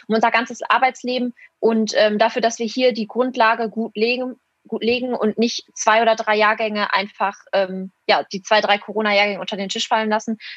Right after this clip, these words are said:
Das wollen wir nicht und deshalb müssen wir uns alle, das heißt auch alle jungen Kolleginnen und Kollegen in den Betrieben,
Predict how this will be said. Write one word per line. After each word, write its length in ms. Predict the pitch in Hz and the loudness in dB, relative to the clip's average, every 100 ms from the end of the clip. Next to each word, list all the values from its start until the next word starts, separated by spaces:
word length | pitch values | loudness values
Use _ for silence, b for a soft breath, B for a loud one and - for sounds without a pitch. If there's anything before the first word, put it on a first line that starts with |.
| B | B
Das 160 | 208 | 0
wollen 260 | 208 247 269 | 2 2 4
wir 100 | 277 | 2
nicht 280 | 262 262 - | 2 -2 -2
und 160 | 220 | 0
deshalb 440 | 226 262 - 226 220 | 2 0 2 2 2
müssen 300 | 220 226 214 | -4 -2 0
wir 160 | 214 | 0
uns 140 | 165 - | -2 0
alle, 380 | - 262 294 311 _ _ _ | 2 4 4 2 _ _ _
das 160 | 220 233 | -4 2
heißt 260 | 220 226 - | 2 2 0
auch 240 | 220 233 - | 2 2 0
alle 220 | 240 262 | 0 0
jungen 340 | 240 254 254 240 | -2 -6 -8 -6
Kolleginnen 360 | 247 240 233 | -4 -2 -2
und 100 | 214 | -4
Kollegen 320 | 226 226 233 | -2 0 0
in 60 | 220 | -2
den 100 | 208 | -2
Betrieben, 580 | 220 - 247 247 247 | -4 -6 -8 -10 -10